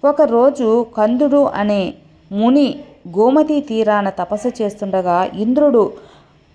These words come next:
ప్రమ్లోచన అను అప్సరసను ఆ ముని తపస్సు భంగం చేయడానికి ఆమె చెలికత్తెలతో పంపించారు. ఆమె కందుని ఆశ్రమానికి వెళ్ళి ఆయన తపశ్చర్యలకు ఎదురుపడటానికి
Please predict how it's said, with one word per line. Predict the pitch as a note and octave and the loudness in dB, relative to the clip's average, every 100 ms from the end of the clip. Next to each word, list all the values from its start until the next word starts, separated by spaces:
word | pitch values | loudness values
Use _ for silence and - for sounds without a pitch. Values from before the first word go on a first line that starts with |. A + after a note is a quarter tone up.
| _ _ - | _ _ -4
ప్రమ్లోచన | A3+ A#3+ D4 D#4 D#4 B3 A#3 B3 - | 0 2 4 4 4 2 2 0 -2
అను | G#3 G#3+ G#3 | -2 -2 -2
అప్సరసను | F3 - C4+ C#4 C4+ A#3+ F#3+ G3 - | -6 -4 -2 0 0 0 0 0 0
ఆ | G3+ G3+ | 0 0
ముని | F#3+ G#3+ | 0 -2
తపస్సు | B3+ F3+ A#3 A3 B3+ | -2 -4 -6 -4 -2
భంగం | G3 F#3 G#3+ A#3+ A#3+ | -2 -2 0 -2 0
చేయడానికి | G3+ G3 F#3+ F#3 F3+ F#3 F#3 G#3 - | 0 0 0 -2 -6 -8 -6 -8 -6
ఆమె | G3+ G#3+ G#3 F3+ F3+ | -2 -2 -2 -4 -4
చెలికత్తెలతో | G3 A#3 C#4 C4 F#3+ E3+ A3+ | -4 -2 0 -2 -6 -6 -6
పంపించారు. | A#3+ F#3+ F3+ F#3+ F3+ F3+ F3 E3+ - _ - - | -4 -6 -8 -10 -6 -4 -4 -8 -16 _ -20 -6
ఆమె | C4 D4+ D#4 | 0 2 2
కందుని | C#4+ A#3+ B3 D#4 E4 | 2 0 2 2 4
ఆశ్రమానికి | C4+ B3 B3+ B3+ B3 A#3 A#3 | 2 0 0 0 0 -2 -4
వెళ్ళి | G3+ G3+ G3 G#3 - | -4 -2 -2 -4 -2
ఆయన | G#3+ A3+ A3 | 0 2 0
తపశ్చర్యలకు | G#3+ F#3+ A#3+ A#3+ C4 A#3 A3 G#3+ | -2 -4 -6 -2 -2 0 -2 -2
ఎదురుపడటానికి | G3+ F#3 G#3+ A3+ G3+ G3+ F#3+ F#3 - F#3 F#3+ | -4 -2 -4 -2 -2 -2 -6 -8 -12 -10 -10